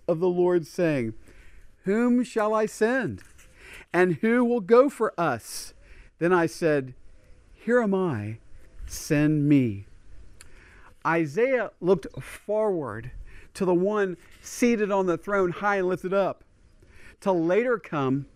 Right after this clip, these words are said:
and shed his blood, his innocent, sinless blood, on the cross for our cleansing and forgiveness. Remember,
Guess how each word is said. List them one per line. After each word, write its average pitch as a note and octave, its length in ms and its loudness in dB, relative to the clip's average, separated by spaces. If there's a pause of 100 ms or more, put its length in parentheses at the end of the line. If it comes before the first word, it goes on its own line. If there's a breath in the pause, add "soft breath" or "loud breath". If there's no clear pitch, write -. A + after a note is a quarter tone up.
(340 soft breath)
and C3+ 220 4
shed F3 400 0 (140)
his E3 340 2
blood, C#3+ 520 -2 (800 soft breath)
his C3 280 -2
innocent, E3+ 560 0
sinless F3+ 540 2
blood, A#2 440 -4 (440 soft breath)
on C#3+ 180 4
the C#3+ 80 2
cross C#3 600 -4
for - 220 -4
our C#3 120 0
cleansing C#3 540 0
and B2+ 120 -2
forgiveness. C3+ 540 4
Remember, D3+ 380 2